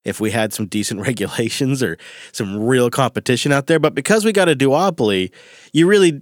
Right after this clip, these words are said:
you really don't get to see these kind of features unless you have somebody that comes along and brings it all together. That's what Ting does. They're an M V N O or a mobile virtual network operator.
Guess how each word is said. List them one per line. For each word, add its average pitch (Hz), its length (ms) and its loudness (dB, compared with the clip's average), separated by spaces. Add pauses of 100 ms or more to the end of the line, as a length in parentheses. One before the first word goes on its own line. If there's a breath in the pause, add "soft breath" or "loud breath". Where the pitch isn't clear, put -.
you 165 140 4
really 175 160 6
don't 151 140 4
get 131 100 2
to 113 80 -2
see 131 100 2
these 120 160 2
kind 107 180 0
of 95 60 -6
features 101 420 -2
unless 127 540 0
you 190 80 2
have 160 180 0
somebody 131 280 0
that 120 100 -4
comes 120 220 -2
along 101 560 -2 (220)
and 110 200 -6 (160)
brings 151 380 0
it 165 80 2
all 113 260 0
together. 101 520 -6 (100)
That's 139 260 0
what - 140 -6
Ting 113 240 -4
does. - 320 -12
They're 135 160 2
an 147 100 0
M 127 240 -2
V 113 120 0
N 104 80 -2
O 101 120 -2
or 87 140 -4
a 90 60 -6
mobile 113 340 -2
virtual 101 340 -6
network 85 360 -12
operator. - 480 -20